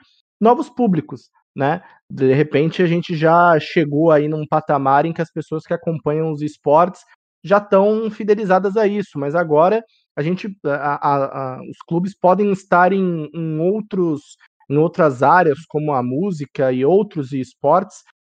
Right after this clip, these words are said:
é, de modo a pegar mais gente, né? A, a chegar ao conhecimento de mais pessoas que vão poder,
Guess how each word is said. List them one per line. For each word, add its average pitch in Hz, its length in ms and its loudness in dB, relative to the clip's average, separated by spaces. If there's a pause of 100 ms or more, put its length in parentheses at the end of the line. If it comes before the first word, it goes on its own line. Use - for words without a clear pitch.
é, 143 360 2
de 147 160 -6
modo 165 360 2
a 196 60 0 (400)
pegar 226 380 2
mais 202 240 0
gente, 151 420 -4
né? 139 180 -6
A, 147 200 -2 (100)
a 131 420 -6 (800)
chegar 180 540 2
ao 214 120 2
conhecimento 165 680 -6
de 160 80 -12
mais 147 240 -6
pessoas 160 420 -8
que 311 120 -10
vão 214 220 2
poder, 185 440 2